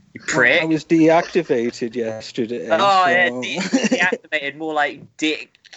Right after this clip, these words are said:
Speaker 1: head, head to vape.
Speaker 2: Yeah,
Speaker 1: I, I,
Speaker 2: exactly.
Speaker 1: I say that as someone who also recently deactivated.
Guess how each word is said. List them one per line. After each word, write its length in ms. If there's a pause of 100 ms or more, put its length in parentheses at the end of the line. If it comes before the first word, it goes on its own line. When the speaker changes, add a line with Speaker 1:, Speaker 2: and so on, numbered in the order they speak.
Speaker 1:
head, 400 (260)
head 380 (240)
to 140
vape. 340
Speaker 2:
Yeah, 800 (360)
Speaker 1:
I, 60
I, 60
Speaker 2:
exactly. 600
Speaker 1:
I 140
say 240
that 160
as 80
someone 260
who 160
also 320
recently 460
deactivated. 960